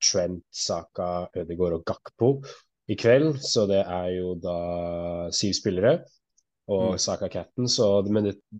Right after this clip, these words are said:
Speaker 1: det som også er litt skummelt i kveld, at det kan jo bli en veldig fin grønn pil, eller så kan det bli en veldig stor rød pil. Hvis Salah har et skikkelig hull i kveld, så er det utrolig mange som har cappet Salah, og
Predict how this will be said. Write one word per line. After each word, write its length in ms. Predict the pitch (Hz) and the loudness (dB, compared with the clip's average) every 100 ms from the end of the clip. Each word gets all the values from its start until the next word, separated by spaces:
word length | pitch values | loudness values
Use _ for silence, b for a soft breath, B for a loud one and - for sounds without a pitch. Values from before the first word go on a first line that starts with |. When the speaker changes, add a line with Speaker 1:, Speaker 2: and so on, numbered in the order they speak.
| - | -6
Speaker 1:
det 140 | 113 107 | -2 0
som 120 | 123 | -2
også 260 | 110 - 120 | -2 0 0
er 40 | |
litt 120 | 104 | 0
skummelt 320 | - 107 98 98 | -4 -4 -4 -4
i 80 | |
kveld, 160 | - 127 | 0 0
at 160 | 110 104 | 0 -2
det 140 | 104 | -4
kan 140 | - 98 | -2 -4
jo 80 | |
bli 140 | 98 95 | -2 -2
en 120 | 95 | -2
veldig 380 | 95 85 87 85 | -4 -6 -8 -8
fin 160 | 95 87 | -8 -2
grønn 220 | 90 87 | -2 2
pil, 220 | 123 147 | 2 2
eller 120 | 95 | 0
så 80 | 90 | -2
kan 100 | 104 | 0
det 60 | 98 | 2
bli 80 | |
en 80 | 101 | 2
veldig 60 | 95 | 4
stor 320 | - - 87 | 0 0 -2
rød 120 | 87 - | -2 4
pil. 180 | 131 139 B B _ | 4 4 B B _
Hvis 180 | 107 - | 0 0
Salah 420 | - 98 90 101 | 2 0 2 2
har 160 | 98 95 | 2 0
et 120 | 95 | -2
skikkelig 320 | - 104 - | -6 -6 -6
hull 240 | 90 87 85 | -4 -4 -4
i 40 | |
kveld, 340 | - 127 127 - _ _ | 4 4 4 -4 _ _
så 160 | - 113 | -6 -6
er 60 | 98 | -4
det 100 | 101 | -6
utrolig 420 | 110 - 101 90 | -6 -4 -4 -2
mange 160 | 92 82 | -2 -2
som 100 | 90 | -6
har 40 | 90 | -6
cappet 300 | 90 - 85 | -6 -4 -2
Salah, 340 | 80 85 107 - | 0 2 0 0
og 180 | 92 | -4